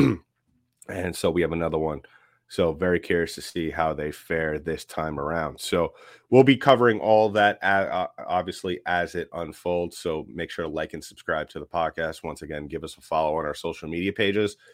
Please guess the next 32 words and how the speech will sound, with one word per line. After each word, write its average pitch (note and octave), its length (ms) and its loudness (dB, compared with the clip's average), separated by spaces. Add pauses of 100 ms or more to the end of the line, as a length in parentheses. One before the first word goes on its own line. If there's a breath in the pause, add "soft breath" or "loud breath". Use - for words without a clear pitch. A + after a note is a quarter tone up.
(280 soft breath)
at C#3 240 4
L G#2 160 6
O G2 80 4
underscore F#2 380 0
Lightning E2+ 380 -4
on E2 240 -6
Twitter, D#2+ 480 -2
as D2+ 100 -10
well D#2+ 140 -4
as D2+ 100 -10
Locked D#2+ 260 0
On D#2+ 120 -8
underscore D2 400 -8
Lightning C#2 320 -10
on C2 100 -12
Instagram. G2+ 460 0 (320 soft breath)
You F#3 120 6
could C#3+ 140 4
give A2 160 4
me A#2+ 140 4
a G#2+ 40 4
follow E2+ 460 2
at F#2 280 2
Danky D#2+ 340 -8
Dank, D#2 260 -10
D D2+ 360 -10
E B1 60 -14
N D#2 160 -10
K D2 220 -8
Y D#2+ 280 0
D D2 260 -14
eight D#2 200 -8